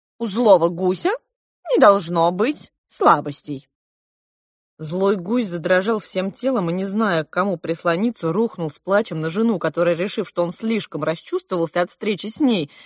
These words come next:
нежно стала вытирать ему обильные слёзы платочком в жёлтый горох.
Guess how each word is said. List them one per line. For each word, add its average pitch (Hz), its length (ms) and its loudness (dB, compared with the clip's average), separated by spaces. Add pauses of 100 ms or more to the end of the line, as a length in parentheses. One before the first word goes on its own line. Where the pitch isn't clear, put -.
(140)
нежно 233 440 2
стала 214 340 2
вытирать 208 500 -2
ему 180 200 -2
обильные 180 480 0
слёзы 208 400 -2
платочком 175 580 -4
в 160 60 -8
жёлтый 185 320 -10
горох. 160 440 -6